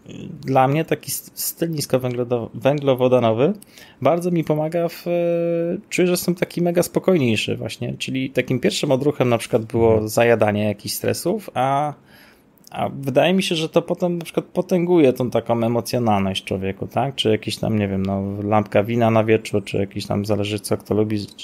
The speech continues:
Speaker 1: tak zwane dla rozluźnienia stresu, tak? Ale to się może okazać jakąś, e,
Speaker 2: Mhm.
Speaker 1: właśnie taką, e, błędnym, błędnym kołem, jakąś błędną pętlą. Więc, e,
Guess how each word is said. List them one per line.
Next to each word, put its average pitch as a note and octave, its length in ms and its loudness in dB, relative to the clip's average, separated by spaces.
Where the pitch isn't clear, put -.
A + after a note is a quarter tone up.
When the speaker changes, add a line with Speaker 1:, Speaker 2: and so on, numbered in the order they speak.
Speaker 1:
tak A2 160 0
zwane B2+ 380 4
dla A2+ 440 4
rozluźnienia A2 640 4
stresu, A2 480 2
tak? G#2+ 320 -2
Ale G#2 140 -2
to A2 100 -4
się - 140 -6
może A2+ 240 -2
okazać A2 380 0
jakąś, G#2 360 -4
e, - 160 -8
Speaker 2:
Mhm. G#2 760 -2
Speaker 1:
właśnie G#2+ 260 -2
taką, G#2+ 360 0
e, G#2 400 0
błędnym, A2 580 2
błędnym A2 340 2
kołem, C#3 360 2
jakąś A2 260 -2
błędną G#2+ 360 0
pętlą. A2+ 500 -2
Więc, A2+ 280 0
e, A2+ 480 -2